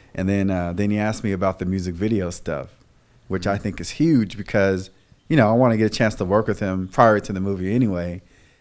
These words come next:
Speaker 1: And I'm a fan of his music. So, uh, so if I can't do, I told him if I can't do it, I know plenty of people who could,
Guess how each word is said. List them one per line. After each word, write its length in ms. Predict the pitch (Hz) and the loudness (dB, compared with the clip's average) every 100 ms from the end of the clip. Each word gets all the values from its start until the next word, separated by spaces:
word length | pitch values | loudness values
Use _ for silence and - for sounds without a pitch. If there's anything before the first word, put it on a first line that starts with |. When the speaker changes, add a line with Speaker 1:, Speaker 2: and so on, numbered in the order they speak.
| - | -8
Speaker 1:
And 400 | 101 101 98 90 | -4 -2 -2 -2
I'm 140 | 101 | -2
a 40 | 117 | 0
fan 300 | - 123 113 | 2 2 2
of 80 | |
his 140 | 98 87 | -2 0
music. 560 | 107 139 90 80 - - _ _ _ _ - | 4 4 4 -6 -14 -20 _ _ _ _ -8
So, 360 | - 107 95 | -2 2 2
uh, 260 | 95 90 87 | 0 -2 -4
so 220 | - 101 | -2 0
if 80 | 95 | 2
I 160 | 113 | 2
can't 420 | 127 127 104 - - | 2 0 -2 -4 -4
do, 140 | 110 | -2
I 100 | 101 | 0
told 220 | - 117 | 2 0
him 80 | 104 | 0
if 100 | 87 | -2
I 140 | 101 | -2
can't 260 | 120 113 95 | -2 -2 -2
do 200 | 95 92 | -2 -2
it, 160 | 92 - | -2 -4
I 100 | 92 | -6
know 260 | 92 98 92 | -4 -2 -4
plenty 300 | - 101 92 | -6 -6 -6
of 100 | 85 | -8
people 260 | 98 98 | -10 -8
who 100 | 92 | -8
could, 400 | 87 120 110 98 | -4 -2 -2 -2